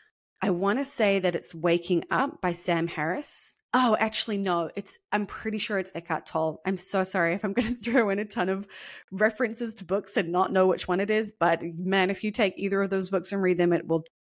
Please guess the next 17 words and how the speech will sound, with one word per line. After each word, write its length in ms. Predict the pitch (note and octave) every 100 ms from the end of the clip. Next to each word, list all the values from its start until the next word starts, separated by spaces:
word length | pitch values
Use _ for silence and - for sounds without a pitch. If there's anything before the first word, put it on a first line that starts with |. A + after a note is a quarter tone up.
| -
totally 340 | - F#3+ F3+
change 340 | F3 F3 E3 D#3
your 100 | D#3
brain. 300 | - - - - - _ -
Um, 340 | B3 A3 G3+
but 260 | G3+ G#3+ -
Eckhart 340 | A#3 A#3+ B3 A3+
Tolle, 460 | G#3 F3+ E3+ E3+ _ _ -
uh, 340 | F3+ F3+ F3+ -
The 80 | F3+
Power 580 | - - E3 E3+ F3 -
of 340 | E3 E3 D#3+ D#3
Now, 380 | D#3 D#2 - - - - - - _ -
he 600 | - B3 B3 C4 C4+ -
speaks 560 | - - G#3 F#3+ -
about 500 | G3+ F3+ F3 E3+ -
this 380 | F3 E3+ -